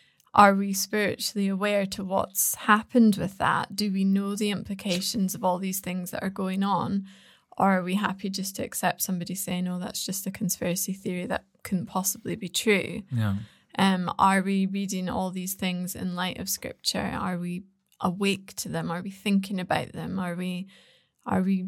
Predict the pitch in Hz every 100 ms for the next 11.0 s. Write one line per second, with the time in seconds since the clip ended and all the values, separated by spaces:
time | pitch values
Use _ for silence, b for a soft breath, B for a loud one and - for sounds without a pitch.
0 | 196 - 220 226 247 180 190 208 - 220
1 | 220 233 220 - 190 - 185 - 185 190
2 | 196 - - _ _ _ _ _ _ _
3 | B B B B B B B _ _ _
4 | _ _ _ _ _ - 139 135 127 120
5 | 107 104 107 117 113 120 110 110 110 110
6 | 110 - 110 - 101 123 120 120 113 120
7 | 113 - 110 - 110 110 107 98 110 110
8 | 110 113 110 101 107 104 - 104 - 110
9 | 110 107 110 107 104 101 113 107 107 87
10 | 104 - 104 107 104 113 - 78 78 -